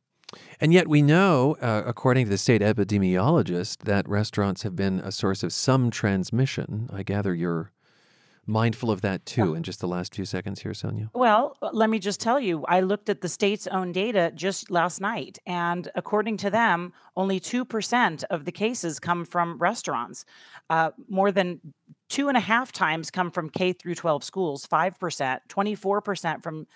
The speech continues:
Speaker 2: colleges, twenty-nine percent from prisons. So I, I just don't see that the data adds up that restaurants are where this is coming from.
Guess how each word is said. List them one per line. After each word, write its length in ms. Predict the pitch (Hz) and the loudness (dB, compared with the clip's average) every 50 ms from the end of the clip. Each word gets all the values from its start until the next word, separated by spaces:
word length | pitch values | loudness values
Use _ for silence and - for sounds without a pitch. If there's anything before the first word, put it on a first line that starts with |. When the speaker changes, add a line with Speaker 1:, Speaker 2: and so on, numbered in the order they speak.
| _ _ - | _ _ -6
Speaker 2:
colleges, 720 | - 196 190 208 214 190 - 151 143 135 135 165 180 - - _ _ _ - | 0 0 0 2 0 -4 -6 -6 -4 -4 -4 -4 -6 -8 -10 _ _ _ -4
twenty-nine 560 | - 196 190 180 175 170 175 190 202 208 - | -2 -2 0 0 0 0 0 0 0 -4 -4
percent 360 | - 185 156 - 165 143 - | -6 -6 -6 -4 -6 -6 -8
from 140 | - 165 151 | -8 -12 -8
prisons. 540 | 135 196 208 202 180 160 139 147 156 151 - - - - - - - _ - | -4 -4 -4 -2 -4 -6 -8 -8 -10 -12 -14 -16 -20 -20 -20 -20 -20 _ -6
So 320 | - - 220 214 214 - - - | -2 2 4 4 4 2 2 2
I, 100 | 208 190 - | 0 2 4
I 80 | 196 202 | 4 4
just 240 | 190 254 269 - - | 4 2 -2 0 0
don't 160 | 247 - - | -2 -2 -2
see 160 | - 233 233 | -4 -4 -4
that 160 | 196 185 170 - | -4 -4 -4 -4
the 60 | 185 | -2
data 340 | 156 180 196 208 208 202 - 170 | 0 0 2 2 2 2 2 4
adds 260 | 170 170 165 143 156 | 4 4 4 2 0
up 260 | 233 269 262 - _ | 0 0 0 -2 _
that 120 | - 160 165 | -2 0 2
restaurants 540 | 180 180 180 - - 190 175 170 160 - | 4 2 2 2 -2 -4 -4 -2 -2 -4
are 180 | 170 160 151 143 | -4 -4 -4 -4
where 240 | - 156 175 170 165 | -4 -2 -2 0 0
this 160 | 143 147 131 | -2 -4 -6
is 80 | - - | -8 -4
coming 300 | - 190 180 147 131 - | -4 -4 -4 -4 -6 -10
from. 320 | - - - - 151 | -12 -12 -12 -14 -18